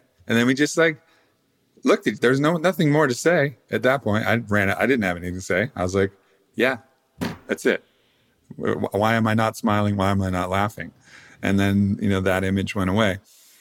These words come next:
So there was, there was those classic kind of ayahuasca level encounters where, like, a being comes and you see that being. And, but, and then there was also the,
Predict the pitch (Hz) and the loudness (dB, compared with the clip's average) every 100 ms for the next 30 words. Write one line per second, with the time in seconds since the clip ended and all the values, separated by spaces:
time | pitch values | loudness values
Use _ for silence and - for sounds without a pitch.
0 | _ - 135 127 127 110 - - 113 113 | _ 0 2 4 2 0 -10 -2 2 2
1 | 107 110 - - 123 131 - - - 107 | 2 0 0 -2 0 0 -4 -8 -6 -4
2 | 104 98 95 _ _ - 110 107 101 101 | -2 -2 -6 _ _ -8 0 0 2 0
3 | - 110 101 98 95 92 92 117 127 101 | -2 -2 0 0 0 -4 -4 -2 0 0
4 | 90 92 90 90 82 107 120 107 98 87 | -2 -2 -2 -2 -2 0 2 2 -2 -4
5 | 87 87 101 - _ _ - _ - 98 | -6 -6 -10 -14 _ _ -20 _ -6 -4
6 | 95 87 - 113 123 98 90 92 110 113 | -2 -4 -2 2 4 2 0 -2 0 0
7 | 87 87 98 _ _ - _ _ - 101 | -2 -6 -12 _ _ -20 _ _ -6 -2
8 | 92 90 90 92 90 - - - 104 104 | 0 0 -2 -2 -4 -10 -16 -6 0 0
9 | - 107 104 101 104 101 104 101 107 104 | 0 0 0 2 0 0 0 0 0 -2